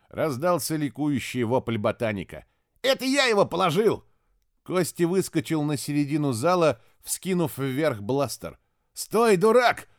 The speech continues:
рявкнул Рядошкин, метнувшись за ним.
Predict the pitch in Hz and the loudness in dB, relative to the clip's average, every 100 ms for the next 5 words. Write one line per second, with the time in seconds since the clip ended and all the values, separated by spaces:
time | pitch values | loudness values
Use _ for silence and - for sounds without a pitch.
0 | _ - 95 123 - 120 117 120 143 135 | _ -8 -4 -4 -4 -4 -2 -2 -2 -4
1 | - 127 131 120 147 - 131 101 117 135 | -6 -4 -4 -4 -8 -6 -8 -4 -4 -2
2 | 104 | -4